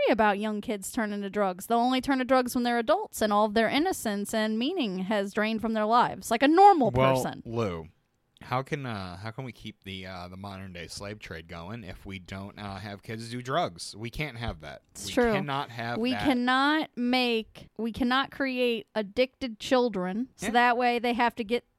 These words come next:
Speaker 1: they have to destroy their twenties to get sober in their thirties so they can become addicted to pharmaceuticals in their forties.
Speaker 2: Exactly, like
Speaker 1: We
Speaker 2: responsible
Speaker 1: sound like crazy
Speaker 2: Americans.
Speaker 1: people.
Speaker 2: No, no. See, I think, I
Speaker 1: See,
Speaker 2: think
Speaker 1: this is, remember what I was talking about? It's the self-conscious thing. 'Cause I
Speaker 2: Oh,
Speaker 1: know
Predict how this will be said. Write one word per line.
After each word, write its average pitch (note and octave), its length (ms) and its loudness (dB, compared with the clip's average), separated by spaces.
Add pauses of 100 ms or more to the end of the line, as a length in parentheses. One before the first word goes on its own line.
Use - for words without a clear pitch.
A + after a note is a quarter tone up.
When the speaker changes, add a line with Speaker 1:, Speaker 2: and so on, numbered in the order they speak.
Speaker 1:
they A#3 120 -4
have A#3 160 0
to A3+ 80 -4
destroy B3+ 400 0
their C#4+ 160 2
twenties A3 420 -4
to G#3+ 60 -6
get G#3+ 120 -4
sober A#3+ 360 0
in B3 80 0
their B3+ 100 2
thirties G3+ 380 -2
so - 100 -12
they G#3 80 0
can A3 180 -2
become G3+ 300 -4
addicted F#3 320 -8
to F#3+ 80 -6
pharmaceuticals F#3 880 -2
in F#3 80 -10
their E3+ 140 -10
forties. F#3+ 480 -6
Speaker 2:
Exactly, G#3+ 400 -2
like C#3+ 160 4
Speaker 1:
We D3 80 0
Speaker 2:
responsible - 500 6
Speaker 1:
sound G#4 140 10
like - 180 8
crazy A#3+ 560 6
Speaker 2:
Americans. G#3+ 100 -4
Speaker 1:
people. G#3 440 -6
Speaker 2:
No, G#3 180 2
no. D3 300 4
See, F3 180 0
I F3 180 4
think, B3 320 -2
I A3 120 2
Speaker 1:
See, C#4+ 60 -2
Speaker 2:
think A#3 120 0
Speaker 1:
this D4 140 -2
is, B3+ 80 0
remember C4 160 6
what C4+ 60 10
I C4 40 8
was A#3+ 80 -2
talking A#3+ 200 0
about? B3 180 4
It's - 80 -12
the G#3+ 80 -8
self-conscious G3+ 720 -4
thing. G3 180 -6
'Cause A#3 80 -4
I C#4+ 120 8
Speaker 2:
Oh, - 40 6
Speaker 1:
know D#4+ 80 8